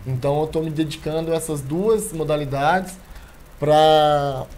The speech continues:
pra mim alcançar os meus objetivos. Então eu conto com a torcida de todos vocês aí.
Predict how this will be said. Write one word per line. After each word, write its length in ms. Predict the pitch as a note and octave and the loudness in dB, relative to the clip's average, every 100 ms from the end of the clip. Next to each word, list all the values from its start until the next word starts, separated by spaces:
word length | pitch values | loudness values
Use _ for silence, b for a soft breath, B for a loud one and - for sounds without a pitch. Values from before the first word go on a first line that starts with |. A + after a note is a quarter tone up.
| - | -8
pra 160 | C#3 D3 | -2 0
mim 380 | C#3+ D3+ D#3 D3+ | 0 -6 -8 -4
alcançar 500 | C#3+ D3 D#3 D3 D3+ | -2 -2 -6 -2 -2
os 120 | C#3+ | -2
meus 200 | D#3 D3+ | -4 -4
objetivos. 720 | D3+ D#3+ D#3+ - C3 B2 A#2+ | -4 -4 -6 -8 -6 -6 -6
Então 420 | C3 B2 B2+ C#3 | -6 -6 -6 -6
eu 120 | D3 | -8
conto 280 | - D3+ D3 | -8 -10 -10
com 80 | - | -10
a 20 | |
torcida 360 | D#3 D3 D3+ C#3 | -10 -10 -10 -10
de 80 | C3 | -8
todos 260 | D3 C#3+ | -8 -8
vocês 480 | D3 D#3+ D3 D3 C#3 | -8 -8 -8 -8 -6
aí. 260 | C#3+ B2 | -6 -6